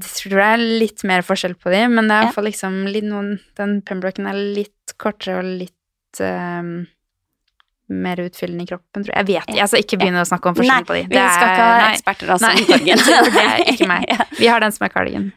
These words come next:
Speaker 2: Ja.
Speaker 1: To, to stykker av den.
Speaker 2: Den ene
Speaker 1: Ja.
Speaker 2: er brun.
Speaker 1: Den ene er sånn brindelbrun, ja.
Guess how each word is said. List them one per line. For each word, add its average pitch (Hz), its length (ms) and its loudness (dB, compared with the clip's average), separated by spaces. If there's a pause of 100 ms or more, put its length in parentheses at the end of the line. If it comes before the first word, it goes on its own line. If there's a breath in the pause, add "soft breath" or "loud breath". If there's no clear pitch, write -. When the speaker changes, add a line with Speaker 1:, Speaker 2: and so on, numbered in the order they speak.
Speaker 2:
Ja. 196 140 4
Speaker 1:
To, - 60 -16
to 247 120 2
stykker - 260 -4
av - 80 -4
den. 214 80 -8 (240 loud breath)
Speaker 2:
Den 240 120 4
ene 202 160 4
Speaker 1:
Ja. 202 200 2
Speaker 2:
er 214 140 -4 (460)
brun. 185 280 -6 (500 loud breath)
Speaker 1:
Den 247 100 -2
ene 220 160 2
er 220 40 0
sånn 214 200 -2
brindelbrun, 196 600 -4
ja. 113 100 -4